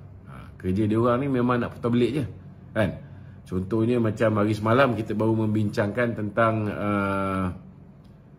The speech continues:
ah, M R S M, eh, nak dibuka kepada anak orang-orang yang elit. Tapi hari ni dah tersebar bahawa lepas ni M R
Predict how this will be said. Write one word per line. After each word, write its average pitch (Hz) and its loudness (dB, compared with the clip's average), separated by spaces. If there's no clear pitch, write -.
ah, 85 -4
M 127 0
R 123 2
S - -8
M, 117 0
eh, 117 -2
nak 104 -2
dibuka 117 0
kepada 104 0
anak 113 0
orang-orang 107 2
yang 107 -4
elit. 139 2
Tapi 156 4
hari 147 6
ni 190 6
dah 156 8
tersebar 139 4
bahawa 147 6
lepas 131 0
ni 139 -2
M 131 0
R 123 2